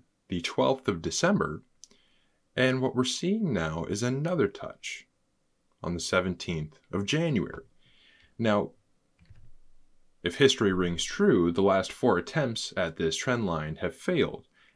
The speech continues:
and we saw a significant sell-off in the market. But interesting now, and something as most technical analysts will tell you, is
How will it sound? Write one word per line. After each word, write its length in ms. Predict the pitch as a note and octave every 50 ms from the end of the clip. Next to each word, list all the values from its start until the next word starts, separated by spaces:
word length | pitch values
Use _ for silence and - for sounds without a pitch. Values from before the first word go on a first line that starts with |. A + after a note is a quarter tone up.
| _ -
and 100 | F2+ F2+
we 120 | F2+ E2+
saw 400 | - - F#2+ E2 D#2 D#2 D#2 - - _
a 100 | - F2+
significant 680 | E2+ - - E2+ E2+ F2+ F2+ F2+ - - - - - -
sell-off 460 | - - C3+ C3+ C3 G2 D#2 D2+ -
in 80 | F2 E2
the 80 | E2
market. 460 | E2+ F#2 G2+ A2+ A#2 - - E2 - _ _ _ _ _ _ _ _ _ - _ _ _ _ _ _ _ - _ _ _ _ _ _ _ _ _ _ _ _ _ _ _ _ -
But 180 | - G#2+ G#2 -
interesting 720 | - A#2 D3+ E3+ - - C3+ A#2 - - - A2 F#2+ F#2 F2
now, 440 | E2 D2 C#2+ C#2 - D#2 A#2 D3 - - _ _ _ - - - - - - - - - - - - -
and 160 | G2 F#2 -
something 340 | - G#2 F#2 E2+ - F2 E2+
as 220 | D#2+ D#2 - - - - - - -
most 240 | F#2 F#2 F2+ -
technical 420 | - G#2 F#2 - - F2 - F2+ E2+
analysts 360 | E2+ E2 E2 E2 E2 - -
will 80 | D#2+ D#2
tell 200 | - B2+ C#3 D3
you, 240 | C#3+ C#3+ D3 C#3+ -
is 460 | G2 F2+ F2 E2+ E2 - - - -